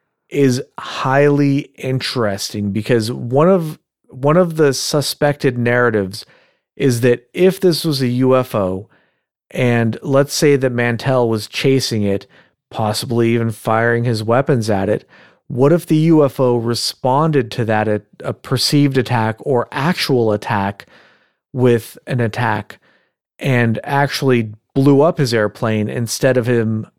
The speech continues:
passing out from lack of oxygen?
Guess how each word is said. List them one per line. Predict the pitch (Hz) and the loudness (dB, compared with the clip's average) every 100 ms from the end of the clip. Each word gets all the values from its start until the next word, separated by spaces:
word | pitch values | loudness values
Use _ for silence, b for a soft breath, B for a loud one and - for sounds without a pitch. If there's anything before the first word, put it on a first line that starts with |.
| - | -10
passing | - 143 131 - 127 | -2 0 0 -2 -2
out | 120 120 - | 0 -2 -4
from | 120 | -6
lack | 110 107 113 | -2 -2 -2
of | 110 98 - | -4 -6 -6
oxygen? | 127 156 - 110 98 85 | -4 -2 -2 -2 -2 -6